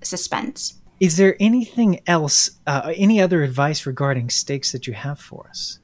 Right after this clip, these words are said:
Speaker 1: Okay, all right. So we, we went through, I think, three parts of the blueprint 'cause we talked about establishing the stakes and we did the R and R. We talked about reminding audiences about the stakes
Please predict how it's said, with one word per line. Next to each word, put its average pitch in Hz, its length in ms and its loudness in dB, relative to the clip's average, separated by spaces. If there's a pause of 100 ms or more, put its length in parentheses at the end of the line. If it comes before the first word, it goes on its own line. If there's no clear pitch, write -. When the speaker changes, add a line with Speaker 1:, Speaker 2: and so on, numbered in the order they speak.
Speaker 1:
Okay, 220 300 -2
all - 80 -2
right. 202 160 0
So 220 280 2
we, 220 520 0
we 233 140 2
went 381 260 0
through, 320 220 2
I 247 100 0
think, 240 300 0
three 208 320 2
parts 302 420 -2
of 294 80 -8
the 302 80 0
blueprint 294 460 0
'cause 254 120 -4
we 202 80 2
talked 233 320 -4
about 240 240 0
establishing 202 600 -2
the 190 40 -2
stakes 180 480 -4 (340)
and 208 100 2
we 202 80 4
did 214 160 2
the - 160 -2
R 196 160 2
and 196 100 0
R. 185 140 0
We 180 80 -4
talked 202 240 -2
about 196 240 -2
reminding 196 640 2
audiences 190 480 -2
about 185 280 -2
the 185 40 -8
stakes 180 480 -6